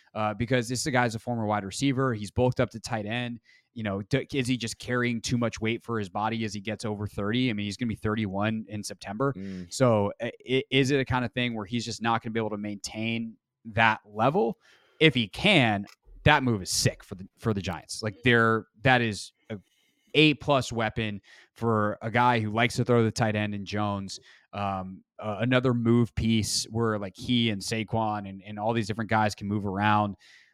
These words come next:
Speaker 1: Like, I really, really like the, the upside of that move. I get it for the Giants. If it doesn't wind up working out, it doesn't wind up working out. But, I mean, the fact that they turned Kadarius Toney into that pick and then turned that pick into Darren Waller is a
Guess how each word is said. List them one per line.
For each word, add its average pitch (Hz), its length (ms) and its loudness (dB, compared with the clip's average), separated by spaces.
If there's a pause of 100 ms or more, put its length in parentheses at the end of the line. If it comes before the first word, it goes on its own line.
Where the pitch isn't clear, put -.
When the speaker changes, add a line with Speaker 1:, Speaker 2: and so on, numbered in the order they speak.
Speaker 1:
Like, 104 320 -4
I 127 160 8
really, 113 500 4
really 107 240 2
like 107 240 -2
the, 110 240 -4
the 110 100 -2
upside 123 340 2
of 123 60 0
that 123 100 -2
move. 135 180 4
I 123 100 0
get 123 220 4
it 120 100 -2
for 131 80 -4
the 123 80 0
Giants. 120 400 2
If - 80 -16
it 95 60 -14
doesn't 113 240 -6
wind 113 180 -2
up 104 60 -10
working 110 320 -4
out, 147 180 8
it 113 100 -6
doesn't 110 220 -2
wind 110 160 0
up 98 80 -6
working 107 340 -8
out. 123 300 4
But, 101 180 -2 (340)
I 110 80 -8
mean, 104 360 -4
the 123 80 0
fact 139 240 4
that 139 80 0
they 113 120 -2
turned 127 320 -2
Kadarius 113 480 0
Toney 113 460 0
into 113 220 -4
that 107 220 0
pick 110 260 -4
and 104 100 -16
then 104 100 -18
turned 113 240 -8
that 104 160 -10
pick 113 200 -4
into 101 140 -14
Darren 104 260 -8
Waller 104 400 2
is 95 140 -10
a 92 100 -6